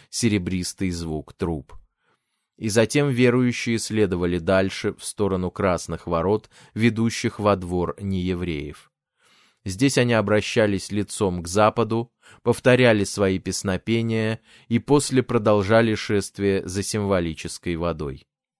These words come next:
В последний день праздника четыреста пятьдесят священников вместе с соответствующим числом левитов совершали богослужение.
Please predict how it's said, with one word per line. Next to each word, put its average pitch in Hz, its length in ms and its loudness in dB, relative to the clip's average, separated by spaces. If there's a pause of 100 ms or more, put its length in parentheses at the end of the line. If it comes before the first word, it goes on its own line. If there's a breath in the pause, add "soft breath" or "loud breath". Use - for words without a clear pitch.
(1500 loud breath)
В - 100 -20
последний 156 560 6
день 127 260 4
праздника 123 640 4
четыреста 135 600 0
пятьдесят 110 640 0
священников 117 960 -2
вместе 104 500 -2
с - 60 -6
соответствующим 95 1040 -2
числом 90 540 -4
левитов 113 600 -2 (260 loud breath)
совершали 113 680 2
богослужение. 92 1080 -2